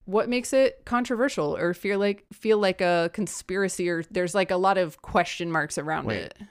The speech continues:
Speaker 2: conspiracy?
Speaker 1: No, I said that word, but you
Speaker 2: Okay.
Speaker 1: know what? I've, I've had a lot of science words in my brain today, and so regular words aren't there.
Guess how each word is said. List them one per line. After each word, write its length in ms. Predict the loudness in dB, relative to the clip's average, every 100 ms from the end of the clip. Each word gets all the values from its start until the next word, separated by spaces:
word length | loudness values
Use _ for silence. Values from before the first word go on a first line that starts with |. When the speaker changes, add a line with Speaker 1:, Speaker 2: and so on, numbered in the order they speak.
| _ _
Speaker 2:
conspiracy? 760 | -14 -12 -10 -8 -8 -10 -12 -14 -16 -4
Speaker 1:
No, 260 | 2 4 4
I 100 | 2
said 180 | 2 4
that 160 | 4
word, 180 | 2 2
but 140 | 0
you 80 | 2
Speaker 2:
Okay. 60 | 2
Speaker 1:
know 60 |
what? 200 | 4 4 4
I've, 220 | 0 0 0
I've 100 | 4
had 140 | 4
a 60 | 4
lot 240 | 4 4
of 80 | 2
science 360 | 0 2 2 0
words 220 | 0 0
in 60 |
my 120 | 0 0
brain 240 | 0 0
today, 380 | 0 2 2 2
and 220 | -2 -4
so 400 | -2 0 0 -2 -10 -20 -20 -8
regular 380 | 2 4 6 6
words 280 | 6 2 -2 -2
aren't 260 | -2 -2 -6
there. 300 | -6 -8